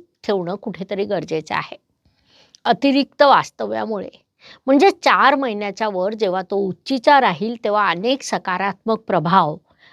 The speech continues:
आणि अनेक नकारात्मक प्रभाव देखील होतील. अर्थात ते सर्वस्वी आपल्यावर अवलंबून असेल की आपण त्याच्या कोणत्या गोष्टीकडे कोणत्या दृष्टीने पाहतोय. राशीनुसार होणारे प्रभाव मी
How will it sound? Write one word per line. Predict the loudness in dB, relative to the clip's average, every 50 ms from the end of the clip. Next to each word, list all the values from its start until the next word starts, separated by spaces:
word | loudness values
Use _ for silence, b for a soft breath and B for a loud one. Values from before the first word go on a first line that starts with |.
| b -10
आणि | -6 -4 -2 -2
अनेक | -2 -2 2 4 4 4 4 0 -6
नकारात्मक | -10 -8 -4 -2 -2 -2 -2 -4 -6 -6 -6 -8 -8 -6 _
प्रभाव | -6 -6 -4 0 0 0 2
देखील | 0 -2 -4 -4 -6 -6 -6
होतील. | -6 -8 -10 -14 -16 -16 -18 _ _ _ _ _ _ _ _ _ _ _ _ _ _ _ _ _ -6 -2
अर्थात | -2 -2 0 0 2 0 0 0 -2 _ b b b b b b b 0
ते | 0 2
सर्वस्वी | 4 4 4 4 4 0 -2 -2 -2 -2 2 2
आपल्यावर | 4 2 2 0 _ 0 2 2 4 4 2 2
अवलंबून | 0 0 -2 -2 -4 -4 -6 -6 -4 -4
असेल | -4 2 4 6 6 6 2 -2 b b b b b b 0
की | 2
आपण | 4 4 2 0 -2 -4 -4 -2 -2
त्याच्या | -2 -4 -2 -4 -6 -6
कोणत्या | -4 -6 -6 -6 -4 -2 0 2 2
गोष्टीकडे | 2 0 -2 -4 -6 -8 -10 -8 -6 -6 -4 -4 -4
कोणत्या | -4 -2 -2 -2 -2 -2 0 0 0 0
दृष्टीने | 0 -2 -4 -6 -6 -8 -8 -8 -6 -6
पाहतोय. | -2 -2 -2 -2 -4 -8 -14 -16 -18 -18 -20 _ _ _ _ _ _ _ b b b b b b b -4
राशीनुसार | -2 0 0 0 0 0 0 0 0 0 0 -2 -2 -2 -4 -2 0 2 2 2 2 0 -2
होणारे | -6 -6 -6 -4 -4 -4 -4
प्रभाव | -4 -4 -4 -2 -2 0 -2 -2 -2 -6 -10
मी | -6 -4 -4